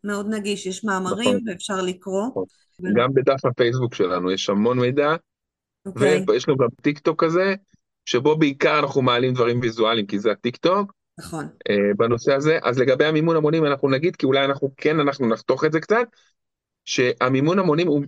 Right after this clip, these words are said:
Speaker 2: אומנם עומד להיגמר, זאת אומרת, עוד מחר
Speaker 1: כן.
Speaker 2: או מחרתיים עומד להיגמר, כי אנחנו... אבל ה-, באתר של העמותה תמיד אפשר לתרום לדבר הזה, העמותה מוכרת, סעיף ארבעים ושש, אתה מקבל שלושים וחמישה אחוז מס חזרה, זאת אומרת, העמותה מאוד מסודרת, יש לה ניהול תקין, הכל כמו שצריך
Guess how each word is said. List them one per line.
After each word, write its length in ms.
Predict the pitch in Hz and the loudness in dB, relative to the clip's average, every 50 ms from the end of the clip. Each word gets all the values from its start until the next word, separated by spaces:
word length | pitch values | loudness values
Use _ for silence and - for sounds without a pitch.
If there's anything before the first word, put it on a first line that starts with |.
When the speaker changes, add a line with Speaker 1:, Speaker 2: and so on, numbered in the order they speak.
| - | -2
Speaker 2:
אומנם 340 | - 131 131 135 139 143 147 | -2 0 2 2 2 2 2
עומד 260 | 131 131 131 139 139 | 2 2 2 2 2
להיגמר, 500 | 151 139 131 131 120 123 135 156 196 214 262 - _ _ | 0 0 0 0 0 2 2 0 0 -2 -4 -8 _ _
זאת 100 | _ - | _ -2
אומרת, 200 | 123 120 120 - - | -2 -2 -2 -6 -4
עוד 220 | - - 135 135 135 | -2 -2 0 0 -2
מחר 160 | 127 180 165 | -4 -2 -2
Speaker 1:
כן. 60 | 143 | -2
Speaker 2:
או 80 | 143 139 | 0 -2
מחרתיים 280 | 131 - 127 135 131 | -2 -2 0 0 2
עומד 140 | 131 135 131 | 2 2 0
להיגמר, 240 | 131 127 131 147 156 | 0 0 0 0 0
כי 140 | 156 - 135 | 0 -2 -2
אנחנו... 280 | 113 - 117 110 104 - - - - - _ _ _ _ - | -2 0 0 0 -2 -2 -4 -10 -20 -20 _ _ _ _ -4
אבל 280 | - 120 135 131 131 | -2 0 0 2 2
ה-, 100 | 131 131 127 - | 0 0 -2 0
באתר 460 | 135 131 127 127 123 - 170 175 175 | 0 0 0 0 0 0 0 0 0
של 180 | 165 - 165 | 0 0 0
העמותה 340 | 143 135 135 135 131 160 151 | 0 0 0 0 0 -2 0
תמיד 340 | - - 131 139 151 156 147 | 0 0 0 0 0 0 0
אפשר 260 | 139 135 - 147 135 | 0 0 0 0 0
לתרום 440 | 131 127 120 - 131 131 131 135 135 | 0 -2 -2 -2 -2 -2 0 0 0
לדבר 400 | 123 113 110 104 110 123 139 156 | 0 0 0 0 2 2 2 0
הזה, 260 | 160 160 170 180 175 165 - _ _ _ _ - | 0 0 0 0 -2 -4 -8 _ _ _ _ -4
העמותה 360 | 107 110 110 120 110 - 127 123 | -2 -2 -2 -2 0 0 0 2
מוכרת, 600 | 120 110 104 - - 147 165 170 170 165 151 151 | 0 0 0 0 0 0 2 2 2 0 0 -2
סעיף 260 | - 131 131 127 131 | -2 -4 -2 -2 -2
ארבעים 240 | 123 117 113 113 110 | 0 0 0 2 0
ושש, 340 | 113 113 - 165 170 156 - | 0 0 0 0 0 0 0
אתה 100 | - 120 | -2 -2
מקבל 280 | 113 - 117 117 120 120 | -2 0 0 0 0 0
שלושים 220 | 120 120 117 127 | -2 -2 -2 -2
וחמישה 260 | 120 120 120 117 123 | 0 0 0 0 0
אחוז 200 | 120 117 123 117 117 | 0 0 -2 0 0
מס 200 | 117 117 117 - | -2 -2 -2 -2
חזרה, 460 | - 113 110 110 117 143 170 175 165 160 _ _ _ _ _ _ _ _ _ _ | -2 0 0 2 2 2 2 0 0 -4 _ _ _ _ _ _ _ _ _ _
זאת 100 | _ - | _ 0
אומרת, 280 | 120 123 127 127 127 | 2 2 2 2 2
העמותה 400 | 127 123 120 127 131 127 151 151 | 0 0 0 0 0 0 0 0
מאוד 340 | 156 147 - - - 156 165 | 2 0 0 2 2 2 2
מסודרת, 720 | 165 156 156 - 147 147 151 143 139 139 135 127 127 127 - | 0 -2 -2 -2 -2 0 2 2 2 2 0 0 0 -2 -2
יש 180 | 127 123 - | -4 -2 -2
לה 140 | 131 123 120 | 0 0 0
ניהול 240 | 120 120 123 127 131 | 0 0 0 0 0
תקין, 480 | - 120 110 - - 139 139 135 123 | 0 -2 -2 -2 -2 -2 0 0 0
הכל 300 | 107 - - 131 127 127 127 | -2 -2 0 0 0 0 0
כמו 140 | - 127 123 | -2 -2 -2
שצריך 680 | 123 - 127 117 110 - - - 107 131 165 196 208 | 0 0 0 0 0 0 0 0 0 2 2 0 -2